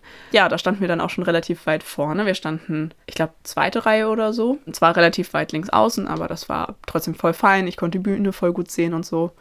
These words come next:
Ja, und das hat richtig Bock gemacht. Das war sehr, sehr schön. Zu Architects wollte ich gerne, wenn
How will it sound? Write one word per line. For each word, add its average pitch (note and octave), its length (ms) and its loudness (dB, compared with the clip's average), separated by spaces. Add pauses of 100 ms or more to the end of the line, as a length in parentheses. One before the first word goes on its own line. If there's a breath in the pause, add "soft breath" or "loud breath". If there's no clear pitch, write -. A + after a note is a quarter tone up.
(140 loud breath)
Ja, F3 180 4
und F#3 160 0
das G#3+ 200 4
hat - 260 -2 (140)
richtig B3 240 2
Bock G#3 100 4
gemacht. G#3 340 -4
Das - 140 -10
war E3+ 320 -4 (140)
sehr, D#3 240 0
sehr E3 100 -6
schön. F3 420 -4 (300 loud breath)
Zu F#3+ 560 4 (120)
Architects - 760 2 (100)
wollte F#3 420 4
ich - 280 -2
gerne, F3 540 2
wenn E3 420 0